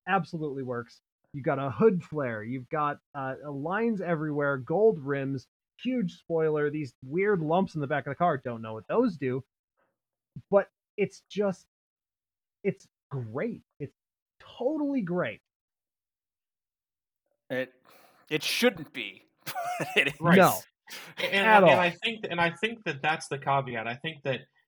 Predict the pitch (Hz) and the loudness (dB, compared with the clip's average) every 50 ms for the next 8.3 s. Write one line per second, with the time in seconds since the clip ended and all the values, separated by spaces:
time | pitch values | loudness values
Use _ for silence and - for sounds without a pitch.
0 | _ _ - 156 151 139 131 135 135 135 139 156 175 202 208 202 196 196 - 127 | _ _ -2 0 0 0 -2 -4 -6 -6 -4 -2 0 2 2 2 0 -2 -6 -10
1 | 127 131 156 156 147 127 120 - - - _ _ - - 139 135 156 156 147 139 | -6 -2 0 0 0 0 -4 -8 -14 -18 _ _ -14 -12 -12 -10 -8 -4 -4 -4
2 | 135 135 127 123 - - - 180 170 151 135 123 123 117 113 120 127 131 117 117 | -4 -4 -8 -12 -12 -12 -10 -8 -8 -6 -6 -6 -8 -8 -8 -8 -8 -6 -6 -8
3 | 110 113 117 127 143 165 165 - - - _ _ _ _ _ _ _ _ _ _ | -6 -6 -6 -6 -6 -8 -10 -12 -16 -18 _ _ _ _ _ _ _ _ _ _
4 | _ _ _ _ _ _ _ _ _ _ _ - 147 135 - 185 170 147 135 139 | _ _ _ _ _ _ _ _ _ _ _ -16 -14 -4 0 0 2 2 0 -4
5 | - _ - 131 123 147 151 147 147 - - 151 143 139 - - _ - 151 139 | -8 _ -14 -6 -4 -2 -2 -2 -4 -8 -6 -6 -6 -6 -8 -12 _ -8 -6 -4
6 | 135 143 139 139 151 139 127 127 117 - - 135 127 123 120 117 - _ _ _ | -4 -6 -6 -6 -6 -6 -6 -8 -10 -10 -10 -10 -10 -10 -12 -14 -18 _ _ _
7 | _ - - - - - 165 160 147 143 135 139 139 139 131 127 123 117 107 113 | _ -16 -16 -14 -8 -4 -4 -2 -2 -4 -4 -6 -6 -6 -6 -8 -10 -10 -10 -8
8 | 117 117 110 101 92 | -8 -8 -8 -10 -12